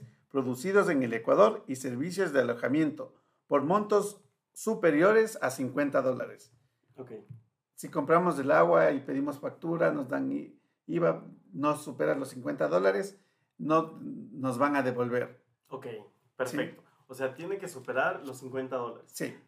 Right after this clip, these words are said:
Speaker 2: Por cada factura.
Speaker 1: Por cada factura.
Speaker 2: Ok, no es que tiene que ser un acumulado de mínimo cincuenta dólares en
Speaker 1: No.
Speaker 2: facturas reunidas.
Speaker 1: No.
Speaker 2: Ok, perfecto.
Speaker 1: En el caso de facturas electrónicas,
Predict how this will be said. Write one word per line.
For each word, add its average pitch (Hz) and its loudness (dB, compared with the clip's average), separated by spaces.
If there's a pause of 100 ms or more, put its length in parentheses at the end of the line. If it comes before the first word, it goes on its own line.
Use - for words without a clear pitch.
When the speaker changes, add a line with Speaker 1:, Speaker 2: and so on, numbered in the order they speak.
(120)
Speaker 2:
Por 127 -4
cada 135 0
factura. 143 -12
Speaker 1:
Por 123 -4
cada 147 4
factura. 127 -6
Speaker 2:
Ok, 123 -14 (160)
no 120 -8
es 131 -8
que 147 -14 (240)
tiene 131 -8
que 123 -14
ser 131 -8
un 127 -2
acumulado 127 -4
de 123 -8
mínimo 127 -6
cincuenta 123 -12
dólares 123 -8
en 135 -6
Speaker 1:
No. 131 2
Speaker 2:
facturas 123 -12 (100)
reunidas. 120 -12
Speaker 1:
No. 127 -14 (220)
Speaker 2:
Ok, 123 -16 (140)
perfecto. 131 -6 (680)
Speaker 1:
En - 0
el 156 2
caso 214 6
de 135 2
facturas 175 4
electrónicas, 175 2